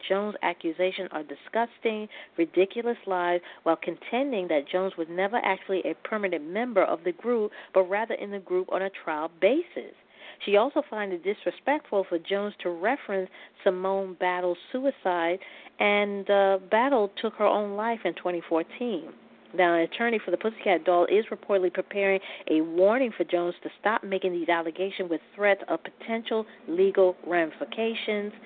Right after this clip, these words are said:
The Pussycat Dolls disbanded in two thousand ten after lead singer Nicole Scherzinger left the aspiration of a solo career, but the group has recently hinted at a reunion. And Gerard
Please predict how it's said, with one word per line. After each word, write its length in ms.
The 40
Pussycat 640
Dolls 380
disbanded 640
in 60
two 100
thousand 280
ten 220
after 240
lead 280
singer 240
Nicole 320
Scherzinger 640
left 420
the 140
aspiration 640
of 140
a 40
solo 240
career, 480
but 100
the 60
group 260
has 220
recently 340
hinted 440
at 140
a 80
reunion. 760
And 140
Gerard 440